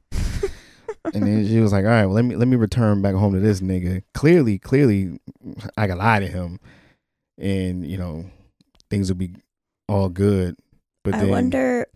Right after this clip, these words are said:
Speaker 1: what her story's gonna be when she comes out and tells it. Like, what was she trying to, like,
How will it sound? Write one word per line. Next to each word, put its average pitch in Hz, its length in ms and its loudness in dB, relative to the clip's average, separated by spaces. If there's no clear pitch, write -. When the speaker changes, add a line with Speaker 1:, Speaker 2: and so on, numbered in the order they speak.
Speaker 1:
what 185 300 -4
her 185 180 -6
story's 170 440 -4
gonna 165 200 -6
be 156 280 -4
when 151 180 -6
she - 120 -12
comes 156 200 -6
out 135 140 -6
and - 140 -10
tells 160 300 -10
it. - 120 -10
Like, - 220 -6
what 190 200 -2
was 214 180 -6
she 190 120 -6
trying 170 400 -4
to, 170 140 -6
like, - 480 -6